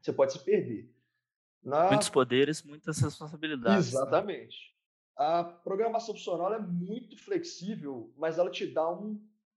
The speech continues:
Speaker 1: ela te dá um caminho, assim, sabe? Ela te, você bate no muro quando você quer fazer certas coisas.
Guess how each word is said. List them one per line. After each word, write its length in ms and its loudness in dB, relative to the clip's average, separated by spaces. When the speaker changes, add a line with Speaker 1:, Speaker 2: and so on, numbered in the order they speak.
Speaker 1:
ela 140 -2
te 100 -6
dá 80 -2
um 160 -6
caminho, 600 -4
assim, 320 -18
sabe? 340 -2
Ela 120 0
te, 320 -12
você 140 0
bate 320 2
no 80 -2
muro 480 -2
quando 160 -14
você 140 -6
quer 180 -8
fazer 320 -4
certas 460 -12
coisas. 440 -12